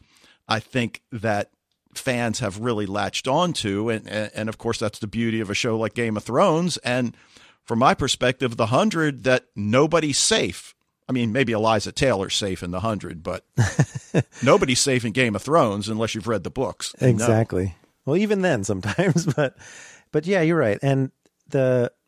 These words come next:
Speaker 2: social media impact that you're referring to is specifically with folks who are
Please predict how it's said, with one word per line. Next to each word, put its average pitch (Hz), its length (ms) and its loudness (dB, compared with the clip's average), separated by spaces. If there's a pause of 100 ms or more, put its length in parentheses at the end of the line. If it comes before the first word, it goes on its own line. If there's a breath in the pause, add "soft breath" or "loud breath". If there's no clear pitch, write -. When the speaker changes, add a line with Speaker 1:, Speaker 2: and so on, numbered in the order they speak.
(140)
Speaker 2:
social 170 360 0
media 135 240 2
impact 123 420 0 (120)
that 123 160 0
you're 117 160 2
referring 170 400 0
to 110 300 2 (300)
is 120 120 0
specifically 185 680 0
with 139 180 0
folks - 500 -2
who 127 240 2
are 110 260 0